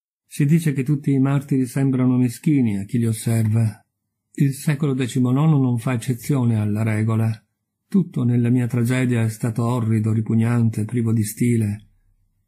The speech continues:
La nostra casacca stessa ci rende grotteschi. Noi siamo i buffoni del dolore, siamo i pagliacci dal cuore spezzato. Siamo designati in modo speciale per essere gli zimbelli dei belli spiriti.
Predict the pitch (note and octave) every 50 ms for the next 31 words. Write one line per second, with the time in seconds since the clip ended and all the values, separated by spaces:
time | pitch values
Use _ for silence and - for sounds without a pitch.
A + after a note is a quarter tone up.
0 | _ _ - C#3 C3 C3+ C3 B2+ - C#3 B2+ A#2 - A#2+ C3+ B2+ A#2+ - C#3+ B2
1 | A2 - - E3 D3+ D#3 - - A#2 G#2 G2+ C3+ A#2+ A#2 A#2+ B2 A#2 A#2 A#2 A#2+
2 | A#2+ A2+ A2 - B2+ A#2 G#2+ G#2+ - - - A#2 A2+ A2 G#2 - _ _ _ _
3 | _ _ _ _ _ _ _ C#3 C3+ C3+ C3 - C#3+ C3 C3+ C3+ C3+ C3+ C3 C3+
4 | C#3 C3+ - - - F#3 F3+ F3+ F3+ F3 D#3 D#3 D3+ D#3 D3+ C#3+ D3+ D3+ C#3+ C#3
5 | B2+ A#2+ A#2 A2+ A2+ A2+ A2+ A2 - _ _ _ _ _ - - C3+ C3+ C3 C3
6 | B2+ B2 A#2 - B2+ B2+ B2 B2+ B2 B2 A#2 - - B2+ A#2 A#2 A2+ A2+ A2+ C3
7 | A#2+ A2+ A2+ G#2+ A2 - A#2 G2+ G#2 - G#2 F#2 F#2 F#2 F#2 - G#2+ G2+ G2+ -
8 | _ _ _ _ _ _ _ - - E3 D#3+ E3 D#3 D3+ D3 C3 D3+ D3+ C#3+ C3
9 | A#2+ A#2 A2 B2 C#3 C3 C3+ C3+ C3+ B2+ C3 B2 - - - C3+ A#2+ - - D#3+
10 | F3 F3 E3 D3+ C#3+ C3+ C3 A#2+ - D3+ C#3+ C3+ C3+ C#3+ D3 C3+ - D3+ D3+ D3
11 | D3 D3 C#3+ E3 F3 F#3+ F#3 E3+ D#3+ D3 D3 D3 C3+ C3+ C#3 C#3+ C3+ C#3 C3+ -
12 | - - A#2+ A2 G#2 G#2+ A2 G#2+ G#2+ A#2+